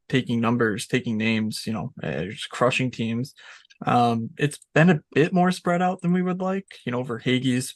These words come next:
like you said, been their best player. He's sort of isolated from Barkov, Reinhart, and Rodriguez. Uh, Barkov, I think, has been their best player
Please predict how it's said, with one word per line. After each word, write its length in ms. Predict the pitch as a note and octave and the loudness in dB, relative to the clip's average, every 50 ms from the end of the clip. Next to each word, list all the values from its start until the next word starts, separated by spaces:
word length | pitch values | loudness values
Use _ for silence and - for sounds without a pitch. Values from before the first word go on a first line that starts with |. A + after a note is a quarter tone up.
| - - | -6 -6
like 160 | B2+ B2+ - | -6 -4 -4
you 60 | C#3 | -6
said, 240 | C3+ - A2+ A2 G2 | -2 -2 -2 -2 0
been 140 | - A#2 A#2 | -2 -2 0
their 120 | A#2 A2+ | 0 0
best 300 | F#2+ G#2+ A#2 A#2+ - - | 0 0 -2 -2 -4 0
player. 380 | - C3 C3+ C#3 C3+ C3 C3+ C3 | 4 4 6 6 6 6 4 2
He's 260 | C3 - D#3 - - | 0 -4 -12 -8 0
sort 160 | - B2+ A#2+ | 2 4 4
of 180 | A2+ A2+ A2+ - - - | 4 2 -2 -8 -12 -6
isolated 580 | A2+ A#2 A#2+ A#2+ - C3+ C#3 D3+ D3+ D#3 D#3 D3 | -4 -4 -4 -2 0 2 4 4 4 4 2 2
from 240 | - - A2+ A2+ | -2 -6 -8 -8
Barkov, 480 | A2+ - A#2 A2 G#2+ - - G2+ A2 - | -4 -2 0 0 0 0 -2 -2 -2 -2
Reinhart, 580 | A2+ A2+ A#2 - B2 B2+ B2 B2 A#2 A#2 D3+ _ _ _ - - - - _ _ - | -2 -4 -2 -2 -2 -2 0 0 0 0 -2 _ _ _ -20 -20 -20 -20 _ _ -10
and 480 | - A2+ A#2 A#2 A#2 A2+ A2+ A2 A#2 - - | -6 -4 -4 -2 -4 -4 -6 -6 -8 -6 -2
Rodriguez. 800 | C#3+ A#2 A2+ - A#2+ B2+ C#3+ E3+ F#3 G3 G3 G3 - - - - - | -2 -2 0 0 0 4 4 6 6 6 4 2 -2 -8 -12 -10 -6
Uh, 340 | - B2 A#2 A2+ G#2+ G#2+ G#2+ | -4 -2 -2 -2 -2 -4 -4
Barkov, 540 | G#2 - B2 B2 B2+ B2+ C#3 C3 C3 B2+ B2+ | -4 2 2 4 4 4 4 4 4 4 2
I 80 | A#2+ | 0
think, 240 | A#2+ - - B2+ B2 | -2 -2 -4 -4 -2
has 120 | B2 A#2 - | -4 -6 -4
been 180 | - A#2+ A#2 | -4 -2 0
their 140 | A#2 B2 B2 | 2 2 4
best 240 | A#2+ B2 B2 - - | 4 2 2 2 2
player 440 | - C3 B2+ C3 C3 C3+ C3 C3+ | 2 4 4 6 4 4 2 0